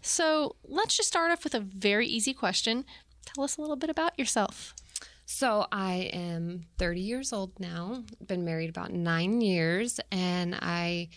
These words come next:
Speaker 2: started helping my dad out at his business when I was about fifteen,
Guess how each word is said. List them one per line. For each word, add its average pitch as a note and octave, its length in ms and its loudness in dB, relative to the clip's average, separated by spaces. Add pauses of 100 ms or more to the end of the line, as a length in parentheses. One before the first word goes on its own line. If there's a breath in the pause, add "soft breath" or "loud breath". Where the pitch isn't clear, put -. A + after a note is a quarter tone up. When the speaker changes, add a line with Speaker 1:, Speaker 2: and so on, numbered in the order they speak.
(300 loud breath)
Speaker 2:
started B3 480 2
helping A#3 320 0
my A3 140 2
dad G3+ 220 0
out G3+ 100 0
at G3+ 140 0
his G3+ 200 -6
business F3+ 560 -2
when F#3 120 -2
I F3+ 80 0
was F3+ 160 -2
about - 320 -2
fifteen, F#3 880 0